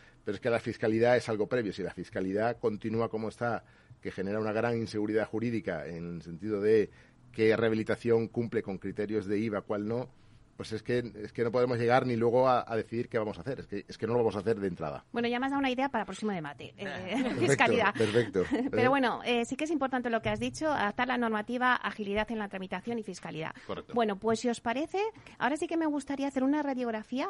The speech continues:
Speaker 2: eh, a ver si me ayudas, eh, Miriam y también, por ejemplo, Julio, eh, para hacer una radiografía de cómo está el parque ahora mismo existente de edificios,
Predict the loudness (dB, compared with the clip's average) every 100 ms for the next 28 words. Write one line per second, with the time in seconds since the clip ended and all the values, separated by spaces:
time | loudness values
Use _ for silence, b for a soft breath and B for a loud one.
0 | -4 -4 -2 -2 -4 -2 -2 0 0 -2
1 | -4 -6 -4 -2 -2 -2 -2 -4 -6 -6
2 | -6 -6 -6 -6 -6 -4 -4 B B B
3 | B -4 -2 -2 -2 -2 -2 0 0 0
4 | 0 0 -2 0 0 2 2 0 -2 -2
5 | -2 -2 -2 -2 -4 0 0 0 0 -2
6 | 0 -2 -2 -4 -4 -4 -2 0 0 0
7 | -4 -6 -6 -6 -4 -6 -2 -2 -2